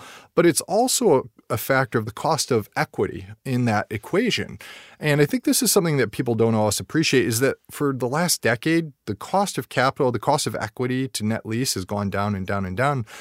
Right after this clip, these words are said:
because people have become more familiar with the asset class.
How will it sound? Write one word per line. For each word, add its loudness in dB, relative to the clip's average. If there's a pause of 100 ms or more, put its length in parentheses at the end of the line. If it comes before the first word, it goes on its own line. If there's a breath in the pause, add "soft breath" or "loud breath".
(160 loud breath)
because 0
people -4
have 0
become 0
more 2
familiar -4
with -6
the -8
asset -4
class. -6